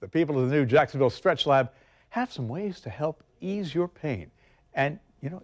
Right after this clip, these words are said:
you could probably even do it while you're sitting at work. Just make sure the boss isn't wa-, wa-, uh, watching.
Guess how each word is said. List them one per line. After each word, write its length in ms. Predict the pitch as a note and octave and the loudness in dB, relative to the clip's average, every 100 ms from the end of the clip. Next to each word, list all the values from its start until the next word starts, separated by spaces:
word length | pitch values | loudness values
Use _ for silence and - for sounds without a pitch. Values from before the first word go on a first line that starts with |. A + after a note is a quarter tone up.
| _ | _
you 100 | D3 | -8
could 120 | B2+ A2 | -6 -4
probably 380 | D#3 B3 E3+ | -4 -2 -2
even 160 | G#2+ F2+ | 0 0
do 140 | F#2+ | 0
it 80 | C3+ | 0
while 120 | A#2+ | 2
you're 120 | A2+ F#2 | 0 -2
sitting 240 | - - | -6 -8
at 100 | F#2+ A#2+ | -4 2
work. 220 | A2+ F#2+ | 2 2
Just 160 | A2+ | -4
make 120 | G#2 F#2 | -6 -4
sure 120 | G#2 | -4
the 60 | - | -2
boss 280 | F#2 F2 | -4 -4
isn't 200 | F#2+ F2 E2 | -6 -10 -10
wa-, 140 | F2+ - | -10 -2
wa-, 100 | C3 | 0
uh, 260 | - G#2 F2+ | 2 0 4
watching. 360 | A2+ G#2 - | 4 4 -2